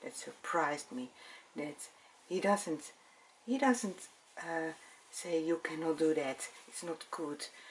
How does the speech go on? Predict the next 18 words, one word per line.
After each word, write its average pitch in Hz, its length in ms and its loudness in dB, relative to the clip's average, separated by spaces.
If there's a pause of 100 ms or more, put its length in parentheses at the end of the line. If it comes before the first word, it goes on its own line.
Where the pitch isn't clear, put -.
(300)
Um, 160 400 -2 (540)
he, 233 460 -6
he 226 180 -4
says, 262 300 0
"Enjoy 269 500 8
life, 160 500 2 (420)
be 320 220 4
as 311 100 4
a 285 60 4
child, 262 600 2 (560)
and, 233 160 4
and, 233 320 8 (400)
and 233 240 2
honor 285 260 10
me 269 340 12
in 226 100 10
everything." - 580 0 (440)
And 214 280 -4